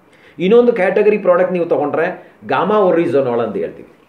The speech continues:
ಈ-, ಈಗ ನೀವು ನೋಡಿಬಿಟ್ರೆ ನಮ್ಮ, ಆ, mostly so ಮ-, ಒಂದು ತೊಂಬ-, ಎಂಬತ್ತು ತೊಂಬತ್ತು ಪರ್ಸೆಂಟೇಜ್ ಜನಗಳು ಒಂದು ನಲವತ್ತು, ನಲವತ್ತೈದು ವಯಸ್ಸು ಆಶ್-, ಆಗಷ್ಟಲ್ಲಿ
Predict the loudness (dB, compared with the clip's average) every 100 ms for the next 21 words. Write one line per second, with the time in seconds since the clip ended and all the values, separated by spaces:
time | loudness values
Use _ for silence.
0 | _ _ _ -14 -10 -8 -4 0 0 0
1 | -2 0 2 2 0 -2 -2 -2 -4 -6
2 | -6 -4 -4 -6 -12 -20 _ -10 -8 -4
3 | -2 -2 -2 -2 0 -2 -2 -2 -2 -4
4 | -6 -8 -8 -4 -4 -2 -4 -2 -2 0
5 | 0 0 -2 -4 -4 -4 -2 -4 -4 -2
6 | 0 0 0 2 0 0 -2 -4 -2 0
7 | 0 -2 -4 -2 -2 0 0 0 0 -4
8 | -4 -4 -4 -6 -6 0 0 2 0 -2
9 | -6